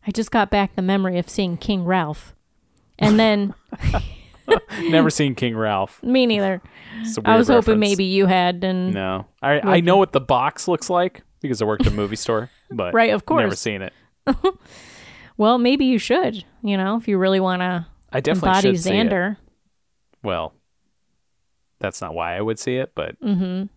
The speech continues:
Speaker 1: But it
Speaker 2: I,
Speaker 1: would help.
Speaker 2: I would see it.
Speaker 1: Yeah. Anyway, and then he says, "Seriously, we should get back." Dawn follows him without a word to Willow,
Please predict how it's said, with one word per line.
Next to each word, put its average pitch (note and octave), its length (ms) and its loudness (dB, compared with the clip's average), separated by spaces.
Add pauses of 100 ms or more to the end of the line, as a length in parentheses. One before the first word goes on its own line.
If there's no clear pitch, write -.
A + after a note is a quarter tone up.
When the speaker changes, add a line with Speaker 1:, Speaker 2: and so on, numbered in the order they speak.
(320)
Speaker 1:
But G3 120 0
it F#3 80 -2
Speaker 2:
I, - 80 -2
Speaker 1:
would F#3 140 0
help. - 280 -4
Speaker 2:
I E2+ 80 -2
would F2+ 200 -6
see - 140 -10
it. E2 180 -8 (400)
Speaker 1:
Yeah. - 220 -12 (2000)
Anyway, G3 640 2
and A3 160 4
then A3+ 120 4
he A3+ 120 4
says, G3+ 300 0
"Seriously, F3+ 720 0 (160)
we A3+ 100 0
should - 180 -2
get F3 160 -4
back." D#3+ 360 -8 (480)
Dawn A#3+ 280 4
follows G3 500 2
him F#3+ 360 -4
without F#3 340 2
a E3+ 40 0
word G#3+ 520 2
to G#3 120 -2
Willow, E3 520 0